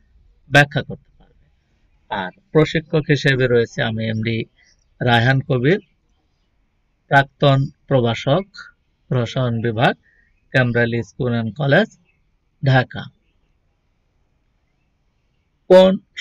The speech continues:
সংযোগ গৃহের জন্য অধিক সুবিধাজনক? বা কোনো একটি বর্তনীতে যদি দুটি bulb সংযোগ করা হয়, তাহলে কি bulb দুটি একইভাবে জ্বলবে?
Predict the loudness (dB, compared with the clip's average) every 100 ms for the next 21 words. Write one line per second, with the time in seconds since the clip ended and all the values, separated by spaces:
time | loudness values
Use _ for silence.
0 | 0 2 4 2 0 -2 -6 _ -6 0
1 | 4 4 2 0 0 0 0 -4 -4 -6
2 | -4 -6 -10 -14 -18 _ _ _ _ _
3 | -2 -2 -2 -8 _ _ _ _ _ _
4 | _ _ 0 2 2 0 -2 -2 0 0
5 | -2 -2 0 0 -2 -4 -2 -4 -4 -4
6 | -2 -4 0 -2 -2 -4 -6 -4 -2 -2
7 | -4 -8 -8 -2 0 -2 -4 -20 -20 _
8 | _ 0 2 4 2 0 -8 _ _ -4
9 | -2 0 0 0 -2 -2 -2 -2 -2 -2
10 | -2 -2 -2 -2 0 4 4